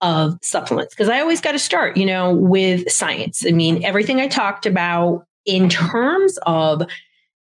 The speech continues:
natural solutions, I really only emphasize things that have science.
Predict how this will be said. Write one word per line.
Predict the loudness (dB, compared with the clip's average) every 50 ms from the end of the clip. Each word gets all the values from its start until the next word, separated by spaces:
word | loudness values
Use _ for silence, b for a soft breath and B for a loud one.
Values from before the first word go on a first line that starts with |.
| _
natural | 0 0 2 0 -2 -2 0 0 0 0
solutions, | 0 2 2 4 4 4 2 2 0 0 2 2 2 2 0 0 -2 -4 -6 _ _ _ _ _ _ 0
I | 2
really | 2 4 4 4 4 4 4
only | 4 4 2 2 2 0
emphasize | -2 -4 -4 -4 -4 -2 -2 -2 -2 -2 -2
things | -2 -2 0 0 0 0
that | 0 -2
have | -2 -2
science. | -2 -4 -6 -6 -6 -6 -6 -8 -4